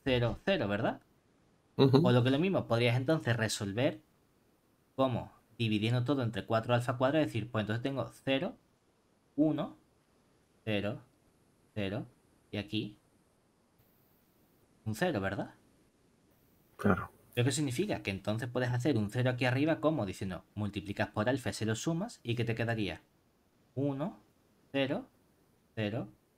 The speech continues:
Speaker 1: menos alfa, cero. Eso no se ve afectada, ¿verdad? La
Speaker 2: Ujú.
Speaker 1: tercera sigue tu cero, cero, dos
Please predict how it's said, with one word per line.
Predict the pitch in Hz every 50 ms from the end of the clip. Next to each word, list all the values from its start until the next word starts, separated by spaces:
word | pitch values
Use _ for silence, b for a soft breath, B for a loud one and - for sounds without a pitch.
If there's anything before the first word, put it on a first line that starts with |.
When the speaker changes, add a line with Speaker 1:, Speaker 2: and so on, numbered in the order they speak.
| _ _ _ _ -
Speaker 1:
menos | 104 98 92 92 - -
alfa, | 95 87 85 85 - - 90 82 87 - - _ _ _
cero. | - 196 - 110 - _ _ _ _ _ _ _ _
Eso | 104 - - 110
no | 117
se | 117 -
ve | 113 104
afectada, | 101 - 107 104 - - 156 147 110 90
¿verdad? | 92 95 110 175 - - _ _ _ _ _ _ _ _ _ _ _ _ _ _ _ _ _ _ _ _ _ _ -
La | 101 101 107
Speaker 2:
Ujú. | 98 101
Speaker 1:
tercera | 104 101 - - 131 127 131 170 240 - _ _ _ _ _ _ _ _
sigue | 117 113 107 110 107
tu | 110 - 107 104 101 - -
cero, | - - - _ 120 113 110 107 110 104 101 98 92 - _ - - - _
cero, | - 139 135 - 90 85 - - _ _ _ _ _ _ _ _ _ _ _
dos | 107 104 104 104 104 - - - -